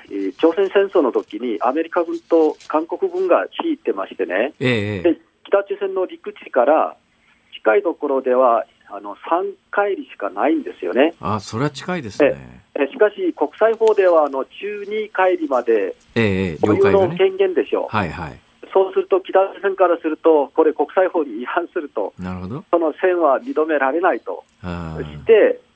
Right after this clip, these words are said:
Speaker 1: それでいつもそこでいざこざが起こるんですよね。
Speaker 2: ああ。
Speaker 1: はい。
Speaker 2: まあ、そんな状況の中ですが、ただ、ま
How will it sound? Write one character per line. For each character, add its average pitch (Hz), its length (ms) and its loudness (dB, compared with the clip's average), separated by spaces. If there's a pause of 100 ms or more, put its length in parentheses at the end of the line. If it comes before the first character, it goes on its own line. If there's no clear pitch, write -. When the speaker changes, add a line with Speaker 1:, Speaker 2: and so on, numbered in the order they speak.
(160)
Speaker 1:
そ 196 80 4
れ 208 100 2
で 202 120 4
い 208 160 -6
つ 190 60 -6
も 160 160 0
そ 139 80 -4
こ 147 140 0
で 135 60 -4
い 127 140 -4
ざ 135 140 0
こ 123 160 -6
ざ 127 100 2
が 107 100 0
起 87 120 -2
こ 143 160 0
る 113 80 -2
ん 92 80 -16
で - 80 -18
す 85 60 -12
よ 80 220 -4
ね。 127 200 2
Speaker 2:
あ 65 840 -14 (600)
あ。 107 80 0
Speaker 1:
は - 160 -2
い。 - 80 -20
Speaker 2:
ま 110 200 -2
あ、 - 40 -8
そ - 160 -4
ん 156 80 0
な 160 80 0
状 151 180 0
況 160 240 0
の 160 100 0
中 156 300 2
で 113 80 0
す 104 140 -6
が、 95 160 -2
た 127 180 -6
だ、 120 80 -6
ま 117 220 -8